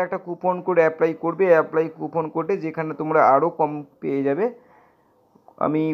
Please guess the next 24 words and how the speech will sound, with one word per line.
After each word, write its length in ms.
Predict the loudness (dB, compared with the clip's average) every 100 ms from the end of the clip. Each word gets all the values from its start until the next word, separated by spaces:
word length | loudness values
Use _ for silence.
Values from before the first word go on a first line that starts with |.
| -6 _ -20 _ _ _ _ _ _ _ _ _ _ _ _ _
প্রোমো 220 | -2 0 2
কোডটা 240 | 2 4 2
আমি 120 | 2 -6 -12 -20 -20 _ _ _ -6
ডেসক্রিপশানে 520 | -6 -6 -10 -8 -8 -4
দিয়ে 140 | -4 -2
দিয়েছি, 300 | -4 -4 -6 -8 -10 _ -12
ইও 440 | -8 -6 -2 0 0 -4 -12 -6
ডাবল 260 | -2 0 -2 -2
এস 100 | -6 _ _ _ _ _ _ -12
টু 120 | -8 -8 -8 -6
হান্ড্রেড। 400 | -4 -4 -6 -8 -20 _ _ _ -20 _ _ _ _ _ _ 0
অ্যাপ্লাই 400 | 0 0 -4 -4 -4
চেকে 240 | -4 -4 -4
ক্লিক 180 | -8 -4 -2
করবে, 220 | 0 -2 -6 -16 _
চেকে 200 | -8 -4 -6
ক্লিক 260 | -4 -6 2
করার 200 | 4 4 2
পর 160 | 2 2 -2 _ _ -10 -4
এখানটা 300 | -2 2 4 6
আরও 120 | 4
অ্যাড 120 | 2 0 -8
করতে 200 | -8 -6 -4
বলছে 260 | -6 -8